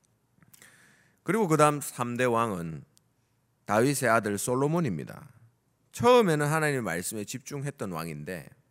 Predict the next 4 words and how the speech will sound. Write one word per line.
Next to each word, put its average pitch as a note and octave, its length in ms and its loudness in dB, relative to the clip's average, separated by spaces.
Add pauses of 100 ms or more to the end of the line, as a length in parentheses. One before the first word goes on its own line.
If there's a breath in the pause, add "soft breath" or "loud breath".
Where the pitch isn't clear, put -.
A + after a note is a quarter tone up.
(540 soft breath)
많은 A#2 360 2
축복을 F3 360 -4
받았죠. F2+ 360 -8 (680)
근데 D3+ 420 -2